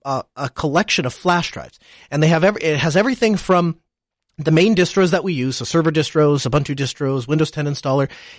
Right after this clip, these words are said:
It has tools for breaking into Windows boxes when people lock themselves out of their passwords and those kinds of things. And it's kind of my Swiss Army multi,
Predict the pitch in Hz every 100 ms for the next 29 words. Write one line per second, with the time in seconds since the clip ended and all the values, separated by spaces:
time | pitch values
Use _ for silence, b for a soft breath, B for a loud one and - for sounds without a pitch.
0 | - 139 151 151 - - 180 170 - 147
1 | 160 151 151 160 151 156 156 151 - 165
2 | 156 - 160 147 131 156 147 135 135 151
3 | 135 139 135 139 147 - 123 - 135 127
4 | 127 233 240 143 117 - 120 127 139 -
5 | 165 151 123 - 214 - 175 170 151 147
6 | 156 - 156